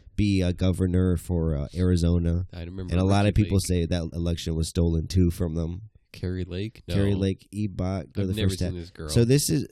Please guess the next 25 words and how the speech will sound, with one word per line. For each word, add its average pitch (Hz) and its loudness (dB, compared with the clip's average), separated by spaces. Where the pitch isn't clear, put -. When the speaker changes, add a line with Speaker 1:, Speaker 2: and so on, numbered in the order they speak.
Speaker 1:
so 127 4
now 143 4
since 131 -4
she, 113 -2
uh, 98 2
didn't 110 2
have 113 2
success 104 2
in 101 2
the 98 4
governor 98 2
race, 92 4
she's 98 0
actually 101 -2
running 92 0
for 78 0
Senate. 101 2
And 90 -4
of 87 -4
course, 104 4
Speaker 2:
So 123 -4
Speaker 1:
the 95 2
Speaker 2:
she 120 2
Speaker 1:
establishment. 98 2
Speaker 2:
lost. - -20